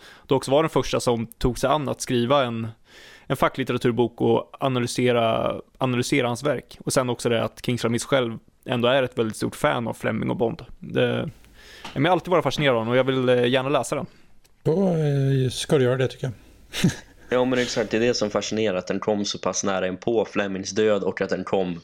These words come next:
Speaker 3: på sextiotalet när Bond var som störst. Och, eh, det är väl det man är intresserad av att läsa, hur han såg Bond-fenomenet då och hur det beskrevs jämfört med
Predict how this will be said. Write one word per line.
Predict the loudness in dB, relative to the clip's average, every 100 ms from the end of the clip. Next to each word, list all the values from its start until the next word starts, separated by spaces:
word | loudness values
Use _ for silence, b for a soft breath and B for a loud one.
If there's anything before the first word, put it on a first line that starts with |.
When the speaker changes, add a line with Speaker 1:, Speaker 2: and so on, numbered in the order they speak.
| _ -12
Speaker 3:
på | -6
sextiotalet | -4 -4 -8 -8 -2 0 0
när | -4
Bond | -2 -2 -2 -6 -12 B B B B
var | -4
som | -2
störst. | -4 -2 -2 -2 -4 -6 -16 _ _ _ _
Och, | -4 -4 -8 -4
eh, | 0 0 -2 -6 -12 -20 -20 -20 -8
det | -2 0
är |
väl | 0 0
det | 2 2
man | 0 -2
är |
intresserad | -4 -6 -2 0 0
av |
att | 0
läsa, | -2 -2 -4 -4 -8 -6
hur | -2 0 2 -2 -4 -12 _ -20 -20 _ _
han | -8 -4 -2 -2 -2
såg | 0 2 0 2
Bond-fenomenet | 0 0 -2 -4 -2 -4 -4 -4
då | -2 2
och | 2 2
hur | 0 0
det |
beskrevs | 0 -2 -2 -2 -2 -2 -2
jämfört | -4 -4 -6 -2
med | 0 0